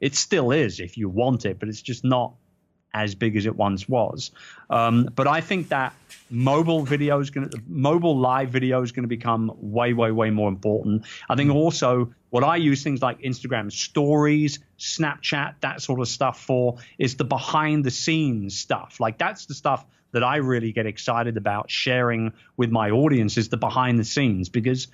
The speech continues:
Speaker 1: that's that P two P connection. And I get people come up to me at conferences. I'll jump off stage after doing a keynote. They're like, "Hey, uh, you know, remember that story with your dog?" And, you know, they just bring this stuff up. There's that connection there that they wouldn't have got if I hadn't have shared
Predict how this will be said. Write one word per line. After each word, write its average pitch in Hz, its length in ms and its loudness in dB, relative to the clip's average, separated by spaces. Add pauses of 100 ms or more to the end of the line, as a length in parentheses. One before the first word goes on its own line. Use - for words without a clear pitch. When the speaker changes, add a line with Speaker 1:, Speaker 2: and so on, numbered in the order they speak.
(240)
Speaker 1:
that's 120 220 -4
that - 180 -4
P 143 180 0
two 127 80 0
P 151 240 0
connection. 110 640 -6 (240)
And 147 80 2
I 208 120 2
get 190 160 0
people 160 240 0
come 151 180 -4
up - 140 0
to - 100 -4
me 127 100 2
at 123 100 -8
conferences. 139 760 -2 (220)
I'll 143 100 2
jump 160 280 -2
off 139 120 2
stage 165 360 0
after 127 260 0
doing 123 220 2
a - 20 0
keynote. 151 300 0
They're 135 120 2
like, 131 80 -2 (260)
"Hey, 151 280 0
uh, 139 140 0
you 165 180 0
know, 143 80 6
remember 165 300 4
that 151 120 4
story 165 420 2
with 139 160 2
your 120 140 4
dog?" 156 480 4
And, 117 220 2 (240)
you 147 80 4
know, 143 160 4
they 175 180 0
just - 300 -2
bring 160 260 2
this 151 180 0
stuff - 360 -2
up. 190 220 0
There's 139 180 -2
that - 180 -8
connection 139 760 -4
there 104 300 -2 (160)
that 156 100 2
they 151 120 4
wouldn't 214 280 4
have 202 100 0
got 247 320 2 (420)
if 139 160 -4
I 139 80 2
hadn't 147 320 -4
have 123 160 -8
shared 117 640 -2